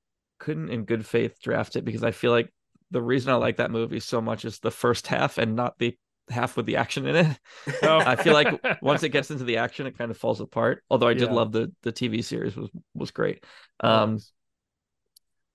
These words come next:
Speaker 1: and then there's a movie called Saloom, um, which came out, I think, last year. Um, and, uh, it's, um,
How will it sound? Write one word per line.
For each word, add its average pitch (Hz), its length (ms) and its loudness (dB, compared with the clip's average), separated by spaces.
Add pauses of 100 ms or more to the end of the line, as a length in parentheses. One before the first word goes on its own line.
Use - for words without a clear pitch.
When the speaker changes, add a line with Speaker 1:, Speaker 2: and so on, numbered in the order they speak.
Speaker 1:
and 127 160 4
then 127 80 2
there's 123 180 2
a 127 40 4
movie 123 220 4
called 127 220 -2
Saloom, 123 760 0 (460)
um, 113 440 0 (160)
which - 220 -6
came 131 220 0
out, 131 280 2 (460)
I - 20 -20
think, - 180 -8
last 120 380 -2
year. 131 420 -2 (420)
Um, - 520 -2 (800)
and, 123 360 0
uh, 117 440 2 (1120)
it's, - 300 -8
um, 117 560 0